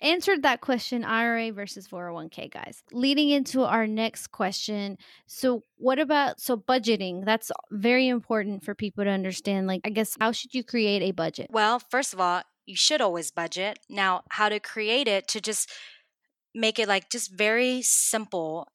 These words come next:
Speaker 2: is you should not have it all into one account. Try to move it around in different accounts so you know what you're allocating your money to. But
Speaker 1: Mm-hmm.
Speaker 2: I always talk about the fifty thirty twenty rule. So what that
Speaker 1: Mm-hmm.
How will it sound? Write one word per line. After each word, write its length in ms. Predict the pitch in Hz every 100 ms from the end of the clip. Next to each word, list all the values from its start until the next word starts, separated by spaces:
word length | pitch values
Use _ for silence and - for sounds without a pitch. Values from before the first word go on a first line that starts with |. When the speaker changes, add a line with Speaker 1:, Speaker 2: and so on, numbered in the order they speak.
| -
Speaker 2:
is 520 | 185 185 180 170 - _
you 140 | - 196
should 220 | - 202
not 420 | 190 196 196 208 -
have 200 | 202 190
it 60 |
all 260 | 175 185 190
into 320 | 185 175 190
one 260 | 165 175 170
account. 680 | 170 - 165 175 - - - - - - -
Try 280 | - 202 196
to 120 | 226
move 360 | 214 196 202 190
it 100 | 185
around 340 | 175 175 175
in 80 | 175
different 280 | - 175 180
accounts 260 | 170 180 170
so 80 | 185
you 120 | 180
know 160 | 175
what 160 | 170 175
you're 120 | 175
allocating 580 | - 175 180 - 185 175
your 100 | 170
money 300 | 165 165 165
to. 460 | - - 175 190 220 - - - _
But 300 | 170 180 175
Speaker 1:
Mm-hmm. 200 | 202 190 190
Speaker 2:
I 240 | 190 196 -
always 640 | 208 220 254 269 226 - - - - _
talk 260 | - 208 214
about 540 | 190 185 185 185 -
the 100 | 185
fifty 360 | - 208 - 208
thirty 520 | 185 180 170 165 - -
twenty 320 | 202 180 165
rule. 320 | 156 151 - _ _
So 520 | - - 185 175 175 175
what 240 | 170 190
that 160 | 208 214
Speaker 1:
Mm-hmm. 120 | 202